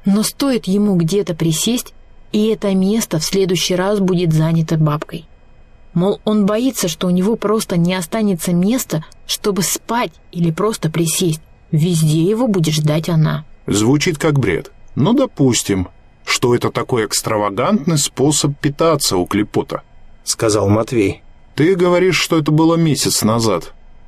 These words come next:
Speaker 2: Не простыл с тех пор след?
Speaker 1: В том-то и дело, что нет. Отсюда и моя реакция на твои плохие новости. Два дня назад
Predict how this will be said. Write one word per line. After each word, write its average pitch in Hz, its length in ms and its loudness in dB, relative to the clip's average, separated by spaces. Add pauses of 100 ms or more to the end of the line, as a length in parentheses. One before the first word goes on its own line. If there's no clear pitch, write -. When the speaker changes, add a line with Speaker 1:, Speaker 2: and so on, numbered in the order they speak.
(120)
Speaker 2:
Не 143 180 2
простыл 170 520 0
с - 60 -4
тех - 200 -4
пор 104 200 -2
след? - 380 -2 (380)
Speaker 1:
В - 120 -16
том-то 208 440 -2
и 214 140 2
дело, 220 380 0
что 175 240 -2
нет. 202 420 2 (420)
Отсюда 208 520 -2
и 170 80 2
моя 208 280 0
реакция 208 440 -2
на 170 120 0
твои 202 220 -2
плохие 196 400 -2
новости. 196 480 -2 (500)
Два 196 340 2
дня 262 260 0
назад 160 540 0